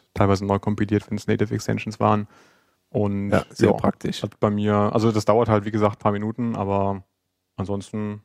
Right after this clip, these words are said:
Speaker 1: keine
Speaker 2: Wohl neu
Speaker 1: Probleme.
Speaker 2: kompiliert, die Native Extensions?
Speaker 1: Äh, ich glaube schon. Ich bin mir nicht ganz sicher.
Speaker 2: Mm, da bin ich mir jetzt auch nicht so sicher, weil ich hab auf jeden Fall in einigen Projekten nach dem Update auf Mountain Lion es gehabt,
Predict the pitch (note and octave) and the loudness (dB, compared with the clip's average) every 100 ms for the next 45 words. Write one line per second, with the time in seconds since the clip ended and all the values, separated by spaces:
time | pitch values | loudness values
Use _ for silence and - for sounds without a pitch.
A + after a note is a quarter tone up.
0 | _ _ G#2 A2 G#2 G#2 A2+ C3+ G#2 G#2 | _ _ 0 4 6 6 6 4 4 4
1 | G#2 F3+ G3 G3 F#3+ F3+ F#3 F#3 E3+ - | 6 4 2 0 2 2 0 0 -4 -2
2 | G3 F3+ G3+ G#3 - _ _ _ - A#2+ | -4 -4 -6 -8 -12 _ _ _ -4 2
3 | A#2 A#2 A2+ A2+ - - G#2 A2 C#3 B2+ | 4 4 4 2 0 0 2 4 2 0
4 | A#2+ B2 A#2+ - - - A#2 B2 A#2+ G#2+ | 0 0 0 -2 -6 -2 0 0 0 -2
5 | G#2 A#2+ A#2+ A2+ - A2 A2 A2 - G#2+ | -6 -4 -2 -2 -6 -4 -4 -6 -6 -2
6 | A2 A2 A2+ A2 A2 G#2 G#2 G#2 A2+ A#2+ | 0 0 2 2 0 2 4 6 4 2
7 | A#2 G#2+ - A#2+ D#3 D3+ D3+ D#3 D#3 D3 | 2 0 2 2 2 0 0 2 4 4
8 | C3 B2+ C3+ C#3 - - A#2+ A#2 A#2+ C#3+ | 4 2 0 0 -4 -4 -2 2 2 2
9 | - C#3+ C#3 C3 - G2+ A#2+ B2+ B2+ - | -2 2 4 4 0 0 0 0 -6 0
10 | B2+ A#2+ _ C3 B2+ A#2+ _ _ _ _ | 4 4 _ -10 -10 -10 _ _ _ _
11 | - A2 A2 G#2+ - G#2+ G#2 G2+ - _ | -6 2 4 2 2 2 4 2 0 _
12 | G#2+ G2+ - - G2+ - G#2+ B2+ C#3+ C3+ | 2 4 2 -2 -4 0 0 2 -2 0
13 | C3+ C3+ C3+ - G#2 A#2 - - A2+ A#2 | 2 2 0 -8 -4 -4 -4 -2 2 4
14 | A#2 | 2